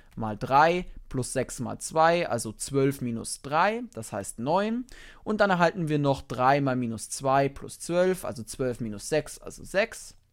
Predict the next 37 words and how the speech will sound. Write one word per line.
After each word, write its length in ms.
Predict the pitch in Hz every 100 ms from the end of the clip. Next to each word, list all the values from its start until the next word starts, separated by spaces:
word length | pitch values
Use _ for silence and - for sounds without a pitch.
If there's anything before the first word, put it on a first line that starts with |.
| - - -
Und 220 | - 247 190
neun 300 | 180 180 160
sechs 380 | 165 175 -
ist 260 | - 170 -
nichts 280 | 156 143 -
anderes 520 | 127 135 127 131 -
als 360 | - 123 - -
drei 400 | - 113 131 135
mal 540 | 123 113 113 113 127 -
drei, 360 | - 107 107 117
zwei. 480 | - - 135 90 - - - - _ - - - - -
Ja, 240 | 254 254 - -
und 160 | 156 131
auch 120 | 127
hier 200 | 175 180
gilt, 320 | 175 175 -
A 320 | - 135 156 151
mal 460 | 123 117 120 123
V 560 | - - 107 113 113 - - -
ist 400 | 123 120 - - - - - -
drei 400 | 117 110 110 123
mal 400 | 117 104 - - -
V. 400 | - - 73 - - - - - - - - - -
Wobei 280 | 131 123 123
wir 80 |
hier 220 | 117 143 135
jetzt 260 | 131 -
den 320 | 127 117 113 -
zweiten 600 | - 120 127 143 123 107
Vektor 300 | 107 - 110
betrachtet 560 | 113 117 113 - 117
haben, 220 | 131 127
das 120 | 117 117
heißt 180 | 117
auch 120 | 113 -
entsprechend 500 | 117 - 117 127 113
den 220 | 120